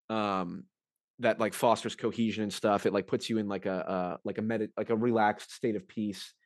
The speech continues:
And it, it's a, in, you know, you can re-, be a reductivist and say visual stimuli, emotional state. And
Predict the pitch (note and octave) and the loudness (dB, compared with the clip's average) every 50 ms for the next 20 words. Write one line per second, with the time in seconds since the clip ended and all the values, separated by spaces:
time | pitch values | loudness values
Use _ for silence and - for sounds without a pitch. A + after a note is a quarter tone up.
0 | _ _ _ _ _ _ _ _ - B2 A#2+ A#2+ - - - _ _ C#3+ - - | _ _ _ _ _ _ _ _ 2 4 4 4 2 -2 -12 _ _ 0 2 4
1 | B2+ A#2+ A#2+ - - C#3+ C3+ C3 A#2+ - C#3 C3 A2 G#2+ G#2+ - B2+ A#2 A2 A#2+ | 2 2 0 2 4 4 4 4 0 -2 0 0 0 0 0 -2 -2 -4 -2 -4
2 | A#2+ A#2 A#2 - _ _ _ A#2 A#2+ A#2 A2 A2 A#2 A#2+ - - A2 G#2 G2 - | -4 -6 -6 -8 _ _ _ -2 0 2 2 4 2 2 0 0 -2 -2 -2 -2
3 | G#2+ - - G#2 F#2 E2+ F2+ F#2+ D3 D#3 C3+ D#3 C3 - - C#3 B2+ B2 A#2 A2 | -4 -2 0 0 0 0 2 2 2 4 6 4 4 4 2 2 2 4 4 4
4 | G#2+ G#2 G#2 G2+ - - A2+ A2+ A#2 - - G#2+ F#2+ - - F2+ D#2+ - _ _ | 2 2 0 -2 -2 -2 0 0 0 0 -2 -6 -10 -10 -10 -10 -12 -12 _ _
5 | _ _ _ _ _ _ _ _ _ _ _ _ _ _ _ _ _ _ _ _ | _ _ _ _ _ _ _ _ _ _ _ _ _ _ _ _ _ _ _ _
6 | - C#3+ C#3+ C#3 C3+ C3 B2 B2 A#2 A#2 A2 | 0 2 4 4 4 4 2 4 2 2 0